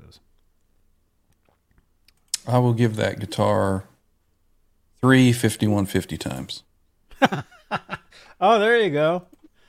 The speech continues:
Speaker 1: There you go. Right on. And as a channel member, you can <laughs> actually, you, you can, you can do the, uh, the fifty-one fifty times. I can do them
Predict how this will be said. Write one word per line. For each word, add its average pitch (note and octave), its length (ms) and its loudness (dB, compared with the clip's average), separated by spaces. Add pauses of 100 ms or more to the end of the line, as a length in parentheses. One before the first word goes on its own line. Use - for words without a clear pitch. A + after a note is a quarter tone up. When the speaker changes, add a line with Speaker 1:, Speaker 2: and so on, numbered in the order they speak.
(760)
Speaker 1:
There D#3+ 260 -6
you D#3+ 140 -6
go. A2+ 340 -8 (160)
Right D3 240 -6
on. F3 200 -4
And F3 200 -2
as F3 260 0
a D3 60 -2
channel G3 460 0
member, D3 540 -2 (680)
you G#3 220 -2
can A2 160 -4
<laughs> - 20 -2
actually, G2 680 -6 (340)
you, G#2+ 180 -6
you G2 200 -10
can, F#2 320 -10
you G2 80 -12
can G2+ 160 -14
do F#2+ 160 -12
the, F2+ 260 -12
uh, F2 280 -14 (760)
the G#2+ 60 -12
fifty-one F#2+ 440 -14
fifty F#2 300 -18
times. F#2 540 -14 (2000)
I C#3+ 120 -14
can C3+ 140 -12
do G#2+ 100 -10
them F2+ 160 -14